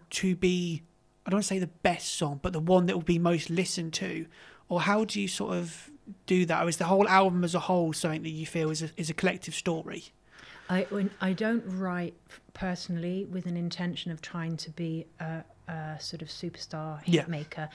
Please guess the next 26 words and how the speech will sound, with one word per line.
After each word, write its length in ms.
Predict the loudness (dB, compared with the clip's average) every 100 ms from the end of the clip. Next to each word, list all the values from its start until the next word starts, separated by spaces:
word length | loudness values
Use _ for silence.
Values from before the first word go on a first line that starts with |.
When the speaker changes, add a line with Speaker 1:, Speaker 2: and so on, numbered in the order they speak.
| -4
Speaker 1:
Mm. 160 | -4 -4
Speaker 2:
It's 240 | -4 -2
not 220 | -2 -2
about 360 | -4 -6 -6 -6
being 220 | -8 -8
commercial. 680 | -8 -8 -8 -8 -8 -10 -12 -2
Speaker 1:
Mm. 240 | 2 2 0
Speaker 2:
Um, 200 | -4 -2
I'm 160 | 0 2
not 160 | 0
writing 380 | -2 -6 -4 -6
Eurovision 500 | -4 -4 -6 -6 -8
songs. 480 | -8 -8 -8 -8 -8
I'm 240 | -6 -4 -2
not, 160 | -4 -6
I'm 300 | -2 0 0 -4
trying 340 | -6 -2 -2
to, 100 | -4 -6
I'm 260 | -2 0 0
just 280 | -2 -6 -4
writing 260 | -4 -2
the 60 | -4
songs 360 | -6 -6 -6 -8
that 80 | -10
feel 200 | -10 -8
truthful 540 | -6 -8 -8 -10 -10